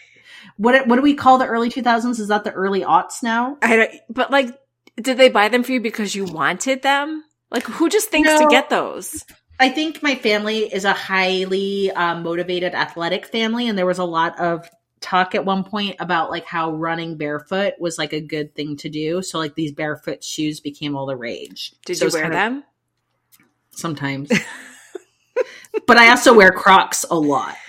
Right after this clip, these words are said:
Speaker 1: so.
Speaker 2: Yeah, I know Crocs are a thing. They've just never been a thing for me.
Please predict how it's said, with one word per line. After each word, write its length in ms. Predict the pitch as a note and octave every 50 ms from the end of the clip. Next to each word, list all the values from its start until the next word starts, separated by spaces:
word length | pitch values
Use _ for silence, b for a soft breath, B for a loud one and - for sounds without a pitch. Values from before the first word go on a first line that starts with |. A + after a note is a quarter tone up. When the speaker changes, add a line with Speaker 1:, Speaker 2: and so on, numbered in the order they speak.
| - -
Speaker 1:
so. 400 | - E3+ C#3+ C3 C3 C3 C3+ D#3+ -
Speaker 2:
Yeah, 580 | F#3 F#3 F#3 F#3 F#3+ G3 G3 G3 G3 G3 G3 -
I 100 | - A#3
know 140 | C4 D4 D4+
Crocs 420 | D4 - - D4 D4 D4 - - D#4
are 120 | D4 C4+
a 40 | C4
thing. 320 | B3+ - F3+ E3+ F3 F3
They've 160 | F3 F3+ F#3
just 200 | F3+ G3+ G3+ G3+
never 220 | G3+ F3 D#3+ E3 D#3+
been 140 | D3+ D3+ -
a 80 | D#3
thing 240 | D#3+ - C#3+ - F#3+
for 160 | F3+ - -
me. 380 | E3+ - - - - G3 -